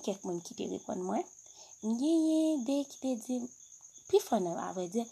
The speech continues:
te di m ke sa pa de-, ke sa te konn deranje yo, men ke kounye a la, sa pa twò deranje yo, ba se sa. Bon, m gen yon ki te di m ke l pa reme, lè moun ap fè kòmantè sou gwosè l,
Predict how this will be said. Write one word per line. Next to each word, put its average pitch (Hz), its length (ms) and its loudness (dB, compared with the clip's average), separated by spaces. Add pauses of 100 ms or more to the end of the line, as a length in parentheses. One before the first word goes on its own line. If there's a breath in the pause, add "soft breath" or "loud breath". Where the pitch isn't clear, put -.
(300 loud breath)
te 240 140 -4
di 240 100 -2
m 240 80 0
ke 240 160 -4
sa 233 160 -6
pa 233 160 -6
de-, 226 360 -4 (120)
ke 226 240 0
sa 247 240 -8
te 240 80 -6
konn 185 240 0
deranje 180 480 -2
yo, 190 140 2 (420 loud breath)
men 190 160 -4
ke 202 160 -4
kounye 247 320 2
a 196 160 -2
la, 190 200 -2 (440 loud breath)
sa 196 160 -4
pa 196 120 0 (440)
twò 180 240 -2
deranje 190 400 -8
yo, 175 80 -8
ba 185 160 -6
se - 160 -12
sa. - 160 -12 (380 loud breath)
Bon, 190 100 -6
m 220 140 4
gen 254 160 2
yon 190 100 -6
ki - 120 -10
te 180 180 0
di 185 100 -2
m 180 80 -6
ke - 160 -2
l 151 60 -10 (160)
pa 320 180 4
reme, 214 400 4 (480 loud breath)
lè 202 240 4
moun 190 320 -2
ap 190 160 -6 (160)
fè 180 160 -4 (380)
kòmantè 214 420 2
sou - 160 -6
gwosè 196 400 2
l, 220 80 -6